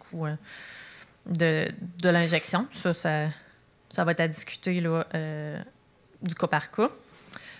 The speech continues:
Euh, l'acide folique va être importante dans le traitement aussi parce que ça va permettre de minimiser beaucoup les effets secondaires, euh, du méthotrexate. Il y a différents patrons de prise d'acide folique. Si vous parlez aux gens autour de vous qui prennent de l'acide folique,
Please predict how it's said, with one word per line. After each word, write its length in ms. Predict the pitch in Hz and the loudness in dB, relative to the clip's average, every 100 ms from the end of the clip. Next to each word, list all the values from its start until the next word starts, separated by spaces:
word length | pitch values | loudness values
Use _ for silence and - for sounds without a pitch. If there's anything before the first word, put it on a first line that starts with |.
| - | 4
Euh, 560 | 180 175 175 175 175 175 - - - _ _ - | 6 8 8 6 6 2 -2 -20 -20 _ _ 4
l'acide 360 | 196 185 214 | 6 8 4
folique 600 | 185 208 196 233 - - - | 4 6 6 4 2 -12 2
va 100 | 180 | 4
être 120 | 175 | 6
importante 540 | 180 180 165 - 185 190 | 6 6 4 6 6 8
dans 120 | 180 | 6
le 40 | |
traitement 400 | 170 180 185 190 | 4 2 4 4
aussi 220 | 180 - - | 4 0 0
parce 160 | 196 | 0
que 60 | - | 2
ça 100 | 175 | 2
va 140 | 170 | 2
permettre 420 | 165 170 170 180 | 2 2 4 4
de 80 | 175 | 4
minimiser 400 | 165 170 170 170 | 4 4 4 2
beaucoup 300 | 175 175 - | 2 0 2
les 180 | 196 170 | 2 4
effets 220 | 170 180 | 2 2
secondaires, 720 | - 170 160 160 165 175 175 160 | 0 0 0 4 4 4 2 0
euh, 240 | 156 156 - - - - | 0 -2 -4 -12 -18 0
du 60 | 175 | 2
méthotrexate. 680 | 165 165 165 160 - 196 - - - - - - - - | 4 2 0 0 4 2 2 -8 -20 -16 -16 -16 -14 2
Il 80 | |
y 60 | 185 | 6
a 60 | 185 | 6
différents 560 | 196 - - 269 294 | 4 2 4 6 6
patrons 460 | 294 214 185 202 202 | 8 8 8 6 4
de 40 | |
prise 300 | 202 208 208 | 4 2 4
d'acide 280 | 180 175 175 | 4 4 2
folique. 320 | - 170 - | 2 2 2
Si 120 | - | -2
vous 60 | - | 4
parlez 280 | 196 185 202 | 6 6 6
aux 160 | 220 185 | 4 6
gens 220 | 190 208 | 4 4
autour 160 | 196 | 2
de 100 | 180 | 0
vous 200 | 175 170 | 0 0
qui 120 | 208 - | -6 -4
prennent 200 | 180 185 | 0 2
de 40 | |
l'acide 280 | 175 175 175 | 2 0 -2
folique, 480 | - 170 202 208 | 0 2 2 0